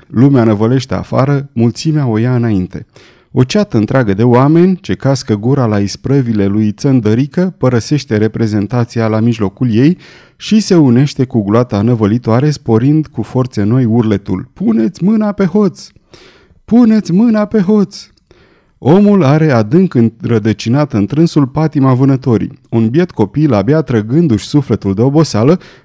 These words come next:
cu ochii rătăciți, privire îngrozită și sudoarea curgându-i și roaia de-a lungul feței, își încordează ultimele puteri ca să nu fie ajuns din urmă.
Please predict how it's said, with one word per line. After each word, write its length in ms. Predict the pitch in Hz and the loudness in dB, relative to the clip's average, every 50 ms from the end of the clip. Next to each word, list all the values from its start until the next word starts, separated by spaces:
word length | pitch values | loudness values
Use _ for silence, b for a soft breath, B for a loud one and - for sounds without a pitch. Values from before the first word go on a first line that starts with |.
| B B | B B
cu 140 | - - 131 | -2 2 4
ochii 300 | 170 190 - - 110 104 | 4 4 2 0 -2 -2
rătăciți, 720 | 107 107 - - 131 127 - - 190 190 - - - - - | 0 0 0 -2 -2 -2 -2 -2 -4 -4 -4 -8 -16 -18 -8
privire 440 | - 113 110 113 127 156 151 123 104 | -4 -2 -2 0 2 2 2 2 2
îngrozită 560 | 104 107 110 113 117 120 151 165 - 117 98 | 0 0 0 0 0 0 -2 -2 -2 -4 -4
și 160 | - - 117 | -4 -6 -8
sudoarea 500 | 104 - - 104 107 143 156 151 131 107 | -8 -6 -6 -6 -4 -2 -2 -2 -2 -4
curgându-i 520 | - - 110 101 107 127 147 143 120 104 98 | -4 -4 -6 -6 -4 -2 -2 0 0 0 -2
și 180 | - - 120 | -2 -2 0
roaia 240 | 113 131 139 135 117 | 0 0 0 0 0
de-a 100 | 104 107 | 0 0
lungul 280 | 113 131 135 123 110 98 | 0 0 0 0 0 -2
feței, 480 | - - 139 120 - - 165 214 208 B B B B B B B B | -2 -4 -4 -4 -2 -2 -2 -2 -2 B B B B B B B B
își 220 | B 175 175 - 214 | B 0 2 2 2
încordează 520 | 196 180 185 185 185 208 220 208 196 190 | 2 2 0 0 2 2 2 2 4 4
ultimele 480 | 165 175 175 170 170 139 131 113 104 104 | 4 4 4 4 2 2 2 2 0 0
puteri 440 | - - - - - 151 156 151 | -2 -4 -4 0 0 0 0 0
ca 140 | - - 135 | 0 -2 -2
să 140 | 127 - 127 | -2 0 0
nu 100 | 123 151 | 0 0
fie 200 | 151 - 139 127 | 0 0 -2 -2
ajuns 340 | 113 98 87 113 120 120 117 | 0 -2 -2 0 -2 -2 -2
din 180 | 123 120 110 | -2 -2 -2
urmă. 380 | 107 98 92 90 87 - - | -2 -2 -4 -4 -8 -10 -12